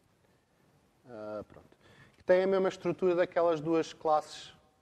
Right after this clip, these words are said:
lista e bares, que eu vos mostrei no exemplo anterior. Ok? Que é para vos ser mais fácil vocês seguirem isto.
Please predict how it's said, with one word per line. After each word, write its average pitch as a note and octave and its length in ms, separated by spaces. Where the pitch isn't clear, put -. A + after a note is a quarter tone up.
lista D3 400
e C#3 40
bares, C#3 280
que - 120
eu C3 60
vos C3 100
mostrei C3 380
no C3 140
exemplo B2 280
anterior. A2 360
Ok? A2+ 180
Que - 100
é A#2+ 40
para B2+ 160
vos - 120
ser C3+ 120
mais B2+ 200
fácil B2+ 360
vocês B2 320
seguirem A#2 400
isto. - 180